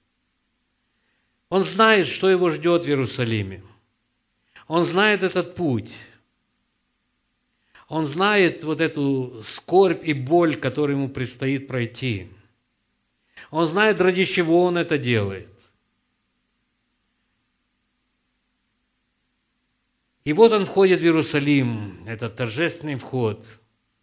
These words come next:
и люди встречают его. И мы читаем в двадцать первой главе Матфея, девятый стих, написано, что народ же, предшествовавший и сопровождавший, восклицал:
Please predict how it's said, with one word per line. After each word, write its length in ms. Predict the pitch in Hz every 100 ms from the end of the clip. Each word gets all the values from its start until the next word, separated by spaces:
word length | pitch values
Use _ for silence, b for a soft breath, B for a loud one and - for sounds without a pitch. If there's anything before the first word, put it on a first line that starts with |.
| _ _ _ _ _ _ _
и 140 | 147
люди 640 | 151 214 202 120 110 120 127 - _ _ _ _ _ _ _ _
встречают 800 | - 135 - 170 143 110 104
его. 240 | 101 90 92 _ _ _ _ _ _ _ _ _ _ _ _ _ -
И 60 | 170
мы 140 | 226
читаем 340 | 226 220 220
в 40 | 190
двадцать 260 | 202 196
первой 300 | 196 196 180
главе 440 | 160 175 180 202 180
Матфея, 480 | 143 139 147 139 127
девятый 480 | 127 147 - 147 110
стих, 500 | - 110 95 - -
написано, 540 | 135 131 190 - 131
что 180 | 107 135
народ 480 | 135 160 214 208 113
же, 240 | 113 101 - _ _ _ _ _ _ _ -
предшествовавший 1040 | 170 170 - 214 208 180 156 - - 110
и 200 | 104 165
сопровождавший, 1200 | 165 175 175 165 160 135 147 160 131 - 104 95 _ _ _ _ _ _ _ b b b b
восклицал: 920 | 147 180 - 175 170 147 113 101 92